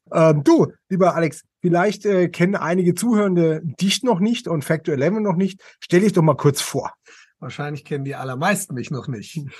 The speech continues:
Speaker 2: Ähm, ja, also, äh, wie du gesagt hast, ich bin der Alex, ich bin einundvierzig Jahre jung oder alt, darf sich jeder aussuchen, wie er das sieht. Ähm, verheiratet, äh,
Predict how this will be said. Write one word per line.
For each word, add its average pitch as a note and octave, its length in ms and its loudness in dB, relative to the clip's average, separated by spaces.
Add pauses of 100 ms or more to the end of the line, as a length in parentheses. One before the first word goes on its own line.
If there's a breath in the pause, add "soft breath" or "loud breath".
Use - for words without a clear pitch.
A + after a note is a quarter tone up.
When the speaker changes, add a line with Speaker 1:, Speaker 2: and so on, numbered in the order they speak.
(340 loud breath)
Speaker 2:
Ähm, E3+ 260 4
ja, E3 200 4
also, E3 380 0
äh, D3+ 320 0
wie E3+ 100 -2
du F#3+ 80 -2
gesagt E3 300 -4
hast, C#3 120 -4
ich - 120 -12
bin F3 120 0
der E3 160 0
Alex, F#3+ 340 -2
ich E3 180 -12
bin D#3 200 -4
einundvierzig E3+ 760 -2
Jahre D3+ 640 2 (120)
jung D#3 240 2
oder C#3+ 200 2
alt, D3+ 260 2
darf C#3+ 160 0
sich C3+ 160 -6
jeder C#3+ 240 0
aussuchen, D3 440 -2
wie C#3+ 100 4
er C3+ 80 2
das B2 160 -2
sieht. G#3 340 4 (480 loud breath)
Ähm, C#3+ 400 4
verheiratet, D3+ 1120 2
äh, C3+ 420 0